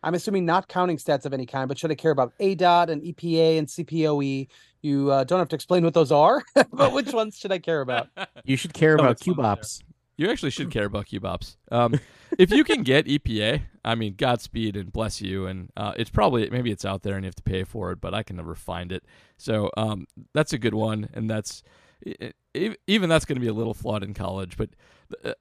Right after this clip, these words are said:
Speaker 2: completion percentage is just a good starting place. Like, if you're bad at that, you're probably not going to be a good N F L quarterback.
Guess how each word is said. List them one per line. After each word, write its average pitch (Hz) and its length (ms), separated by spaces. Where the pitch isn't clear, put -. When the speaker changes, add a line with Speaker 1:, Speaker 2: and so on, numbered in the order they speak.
Speaker 2:
completion 202 520
percentage 196 680
is 135 300
just - 340
a 123 80
good 131 180
starting 123 360
place. - 420
Like, 104 240
if - 160
you're 127 100
bad 117 300
at 123 120
that, 113 260
you're 110 140
probably 117 540
not - 200
going 110 180
to - 80
be 104 120
a 98 40
good 98 140
N 101 140
F 92 100
L 82 120
quarterback. 117 600